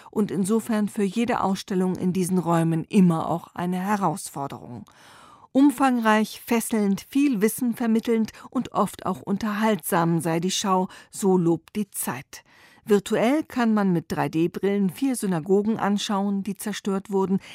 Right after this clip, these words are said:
Es gibt Klangräume, in denen zeremonielle Gebetsmusik und Popmusik erklingt. Und es gibt einen Ort der Stille, um sinnlich zu erfahren, wie sich Schabbatruhe anfühlt, lesen wir in der Süddeutschen Zeitung. Die Zeit betont,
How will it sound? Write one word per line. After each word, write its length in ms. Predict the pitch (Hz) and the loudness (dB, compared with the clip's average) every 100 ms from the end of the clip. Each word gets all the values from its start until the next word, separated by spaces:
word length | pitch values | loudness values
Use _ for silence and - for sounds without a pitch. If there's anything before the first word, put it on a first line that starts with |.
| - - | -16 -10
Es 200 | - - | -10 -6
gibt 300 | 180 - - | -6 -6 -8
Klangräume, 880 | - 196 214 226 202 202 208 208 196 - | -2 0 2 2 4 4 4 2 0 -6
in 160 | - 196 | -2 2
denen 280 | 202 196 190 | 4 4 2
zeremonielle 720 | 220 180 165 165 160 175 180 | -2 0 0 0 0 0 -2
Gebetsmusik 760 | - 180 - - 226 220 214 | -4 -6 -6 -4 -2 -2 -4
und 280 | - 330 - | -6 -8 -4
Popmusik 500 | - 190 196 175 170 | -4 -2 -2 -2 -4
erklingt. 460 | - - 202 208 - - - | -8 -6 -2 0 -2 -10 -8
Und 180 | - 214 | -2 -2
es 100 | 208 | -2
gibt 260 | 262 - - | -4 -4 0
einen 260 | 190 190 | 0 0
Ort 260 | - 226 254 | -2 -4 -4
der 140 | 214 190 | -4 -4
Stille, 580 | - - 226 208 247 277 - - | -6 -4 0 0 0 -6 -16 -4
um 180 | 214 202 | 2 4
sinnlich 460 | 185 277 302 294 | 4 2 2 -2
zu 100 | - | -4
erfahren, 640 | - 220 - 190 180 175 185 | -4 -4 -4 -2 -2 -2 -4
wie 100 | 196 | -4
sich 220 | 196 226 | -4 -4
Schabbatruhe 800 | - 220 170 151 - 170 180 - | -2 -2 -2 -4 -4 0 0 0
anfühlt, 720 | 208 208 196 - 208 180 156 - - _ | 0 0 0 -6 -4 -2 -2 -6 -20 _
lesen 400 | 175 170 160 175 | 0 2 2 0
wir 180 | 165 - | 0 -2
in 80 | 180 | -4
der 120 | 214 | -4
Süddeutschen 560 | 208 - 135 - - - | -4 -6 -6 -8 -12 -10
Zeitung. 420 | 131 - - - _ - - _ - | -12 -12 -16 -18 _ -20 -20 _ -2
Die 140 | 202 | 0
Zeit 480 | - 202 202 226 - | 0 0 0 -2 -6
betont, 520 | 254 - 247 277 294 | -8 -4 -2 -2 -4